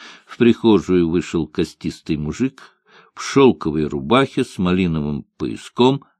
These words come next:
в английских полосатых брюках, на босых ногах его шаркали шлёпанцы. Он воззрился на Артеньева,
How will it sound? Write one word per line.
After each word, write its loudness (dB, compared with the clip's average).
в 0
английских 2
полосатых -2
брюках, -2
на 4
босых 2
ногах 0
его 2
шаркали 0
шлёпанцы. -4
Он 4
воззрился 2
на 4
Артеньева, 2